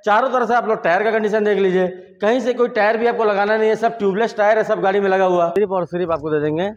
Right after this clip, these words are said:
पचहत्तर हज़ार रुपये में। सिर्फ और सिर्फ आपको दे देंगे सिक्सटी नाइन की मारुति रिट्स। तो देख लीजिए चारों तरफ से गाड़ी का condition, मारुति की मारुति रिट्स, Hyundai की Ion। तो देख लीजिए गाड़ी एकदम टंच है व्यूअर। सिर्फ और सिर्फ आपको दे दें Mahindra की Mahindra स्कॉर्पियो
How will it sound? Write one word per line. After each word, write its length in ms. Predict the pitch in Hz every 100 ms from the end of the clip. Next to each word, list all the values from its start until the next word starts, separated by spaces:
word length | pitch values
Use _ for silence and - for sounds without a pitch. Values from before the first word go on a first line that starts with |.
| - - -
पचहत्तर 440 | 135 151 - 175
हज़ार 180 | 160 151
रुपये 140 | 143
में। 240 | 147 - -
सिर्फ 280 | 180 196 170
और 140 | 175
सिर्फ 260 | 175 180 165
आपको 180 | 147
दे 100 | 156
देंगे 320 | 147 151 160 214 - _ _ _ _ -
सिक्सटी 300 | 175 - 180
नाइन 200 | 165 170
की 120 | 190 220 _ -
मारुति 340 | 123 131 165
रिट्स। 300 | 131 151 - _ -
तो 60 | 127
देख 180 | 147
लीजिए 180 | 156 160
चारों 260 | 139 123 135
तरफ 160 | 143
से 100 | 135
गाड़ी 180 | 127 123
का 60 | 135
condition, 380 | 131 117 135 127
मारुति 340 | 107 107 131
की 80 | 120
मारुति 300 | 117 107 120
रिट्स, 320 | 113 147 - - _ _ _ _ _ -
Hyundai 340 | 143 139 156
की 180 | 147 175 160
Ion। 320 | 120 143 175
तो 160 | - 127
देख 160 | 147
लीजिए 200 | 147 156
गाड़ी 200 | 127 123
एकदम 220 | 147 143 123
टंच 280 | 147 151
है 60 | 151
व्यूअर। 220 | 143 156
सिर्फ 320 | - 156 156 139
और 120 | 139
सिर्फ 200 | 151 143
आपको 180 | 131 139
दे 120 | 131
दें 60 | 139 - - - - - - - -
Mahindra 360 | 123 143 151
की 120 | 143 147
Mahindra 360 | 120 120 123
स्कॉर्पियो 440 | 131 - 123 101